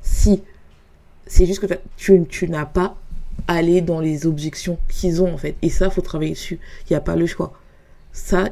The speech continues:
il faut travailler ça. Les, les solutions, il faut être clair dessus. Il faut absolument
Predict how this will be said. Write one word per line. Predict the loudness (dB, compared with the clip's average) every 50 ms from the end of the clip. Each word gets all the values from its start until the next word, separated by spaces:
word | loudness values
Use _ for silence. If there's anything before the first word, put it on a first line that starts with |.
| -2
il | -4 -4
faut | -4 -2 2 4 6 6
travailler | 6 4 -2 -4 -2 -2 -2 -4 -4
ça. | -4 -4 -4 -4 -6 -8 -10 -14 -18 -18 -18 -6 0 4
Les, | 4 4 4 2 -4 -14 -20 -20 -20 -20 -20 -20 -16 -6 0
les | 4 4 4
solutions, | 4 4 2 4 4 4 2 -2 -4 -8 -6 -4 -2 -2 -2 -2 0
il | -2 -2
faut | -2 0 -2 -2
être | -2 -4 -6
clair | -6 -2 0 0 0 0 0
dessus. | -2 -2 -4 -4 -6 -10 -10 -10 -8 -8
Il | -8 -8 -8
faut | -8 -12 -14 -10 -4 -2 -2 -2 -2 -2
absolument | -6 -6 -6 -4 -4 -4 -2 -2 -2 -2 -4 -4